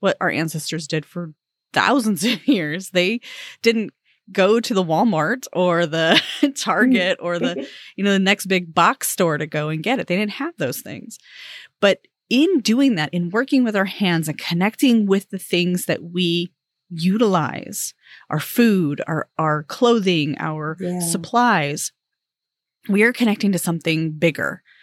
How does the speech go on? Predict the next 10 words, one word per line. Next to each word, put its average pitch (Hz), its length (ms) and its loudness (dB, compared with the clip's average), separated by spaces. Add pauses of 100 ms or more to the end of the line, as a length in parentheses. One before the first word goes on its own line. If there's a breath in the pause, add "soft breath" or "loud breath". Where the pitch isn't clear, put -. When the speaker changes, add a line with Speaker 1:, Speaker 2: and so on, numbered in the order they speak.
(280 soft breath)
Speaker 1:
than 156 360 2
just - 680 0
commodity. 151 720 -2 (480)
It 175 240 2
is 165 120 2
Speaker 2:
Mm-hmm. - 40 -2
Speaker 1:
something 160 600 0 (500)
so 214 600 2 (280 soft breath)
much 180 240 -2
more. 175 560 0